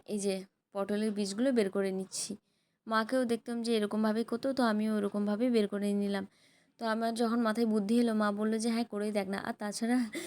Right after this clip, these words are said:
<laughs> ভালো হোক বা মন্দ হোক, চেষ্টা করতে ক্ষতি কী, তাই না বলুন?" তারপর ওই যে মন কাজ তেমন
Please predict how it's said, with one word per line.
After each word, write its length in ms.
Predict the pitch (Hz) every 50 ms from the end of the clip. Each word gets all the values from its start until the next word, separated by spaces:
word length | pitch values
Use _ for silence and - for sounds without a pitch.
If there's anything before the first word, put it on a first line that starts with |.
| 320 294 247 - -
<laughs> 360 | 202 - 214 226 220 220 208
ভালো 260 | 220 214 208 196 220 233
হোক 100 | 247 240
বা 140 | 233 254 254
মন্দ 300 | 247 240 226 208 214 214 220
হোক, 140 | 220 208 196 -
চেষ্টা 280 | - 214 208 - 226 214
করতে 260 | 214 226 220 - - 262
ক্ষতি 240 | 247 233 214 220 220
কী, 120 | 202 220 214
তাই 140 | 208 220 226
না 100 | 214 214
বলুন?" 260 | 208 202 202 220 262 262 - - - - - - _ _ _ _
তারপর 300 | - 202 208 226 240 247 240 226
ওই 220 | 220 214 220 220 214 214 208 202 196
যে 140 | 202 202 196 196
মন 240 | 196 196 196 196 202 208 208
কাজ 200 | - 240 247 254 247
তেমন 300 | - 254 247 247 247